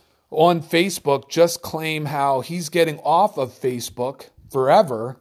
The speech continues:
because he's tired of the invasion of privacy that Facebook is, is, you know,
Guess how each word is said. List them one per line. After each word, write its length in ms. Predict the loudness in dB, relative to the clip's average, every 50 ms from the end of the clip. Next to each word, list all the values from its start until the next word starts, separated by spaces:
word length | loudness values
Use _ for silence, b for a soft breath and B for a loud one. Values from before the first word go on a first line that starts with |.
| _ _ _ -14
because 380 | -12 -4 -2 -2 -2 -2 -4
he's 280 | -4 -4 -4 -4 -6 -10
tired 580 | -6 -2 0 2 2 2 2 0 -2 -4 -8 b b b b b b
of 200 | 0 0 0 0
the 100 | -4 -6
invasion 680 | -6 -6 -4 0 0 0 2 2 0 -2 -2 -4 -6 -6
of 240 | -6 -6 -8 -8 -10
privacy 920 | -8 -4 -4 -2 -2 -2 -2 -4 -6 -6 -6 -6 -6 -6 -6 -6 -8 -10 _ b b b b b b b b b
that 120 | 0 0 0
Facebook 580 | 0 0 0 0 0 0 -2 -2 -2 -2 -2
is, 200 | -4 -8 -8 -8 -14 -20 -20 _ -8
is, 320 | -6 -6 -6 -6 -8 -16 -20 _ _ _ _ _ _ _ _ _ _ _ _ _ _ _ _ _ _ _ _ _ _ _ -10
you 140 | -8 -8 -6
know, 240 | -8 -8 -10 -12